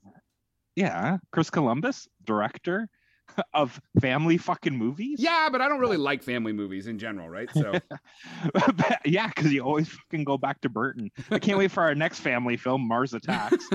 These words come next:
Speaker 2: <laughs> I like Mars Attacks. Uh,
Speaker 1: <laughs>
Speaker 2: I
Speaker 1: I
Speaker 2: mean,
Speaker 1: figured you <laughs>
Speaker 2: so, okay, that's funny. So, uh, what, what Tim Burton films do you like?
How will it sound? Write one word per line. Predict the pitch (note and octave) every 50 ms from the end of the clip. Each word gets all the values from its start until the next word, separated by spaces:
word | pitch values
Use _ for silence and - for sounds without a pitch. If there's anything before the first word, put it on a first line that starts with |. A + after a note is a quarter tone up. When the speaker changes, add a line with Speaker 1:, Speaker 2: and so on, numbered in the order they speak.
| F3+ - -
Speaker 2:
<laughs> | - - - - -
I | C#4 F4+ G4+ F#4+
like | F4 F4+ F4+ F4 E4
Mars | C#4 A#3+ G#3 -
Attacks. | B3 A3 F3+ C#3+ - - - -
Uh, | A3+ A#3+
Speaker 1:
<laughs> |
Speaker 2:
I | G#3+ A#3 A#3+ A#3 - - A3+
Speaker 1:
I | B3
Speaker 2:
mean, | C4+ B3+ - -
Speaker 1:
figured | - - C#4+ D4 - - A#3 G#3 F#3+ - B3 A3+ A#3+ -
you | - B3 C4 - - - - _ _ - - - _ - G3+ -
<laughs> | _ _ - - - _ - - - - - - F3+
Speaker 2:
so, | - - C#4+ C#4 C#4 B3 A#3
okay, | A#3+ A3 C4 A3 D3 - -
that's | - A3 C#4+ C#4+
funny. | - C4 A3+ F#3
So, | F3 - F#3+ F3+ - - - _ _ -
uh, | E3 E3+ E3 D#3+ D#3 D#3 D#3 D3+ C#3 - _ _ _
what, | - D3 D3 G#3 C4 C#4+ G3
what | F#3+ B3 C4 C4+
Tim | C4+ C4
Burton | G#3 A#3 B3 G#3+ G#3 E3+
films | D3 G3 G3+ G3 F3+ -
do | - G3 A#3+
you | B3+ F#3+ E3+ C#3+
like? | C3 G#2+ F#2+ F2 - -